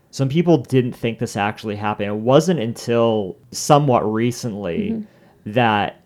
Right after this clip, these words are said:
Speaker 1: it was discovered, proven to be real, and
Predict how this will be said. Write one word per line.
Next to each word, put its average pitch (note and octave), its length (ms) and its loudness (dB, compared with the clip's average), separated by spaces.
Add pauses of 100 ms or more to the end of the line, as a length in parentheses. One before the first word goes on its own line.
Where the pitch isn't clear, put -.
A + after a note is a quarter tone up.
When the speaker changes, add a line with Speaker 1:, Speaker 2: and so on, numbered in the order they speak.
(120)
Speaker 1:
it C3 160 6
was A2+ 540 2
discovered, A2+ 880 0
proven D3+ 500 0
to D3 140 -4
be A#2+ 180 0
real, G2+ 720 -4 (560)
and G#2+ 460 -4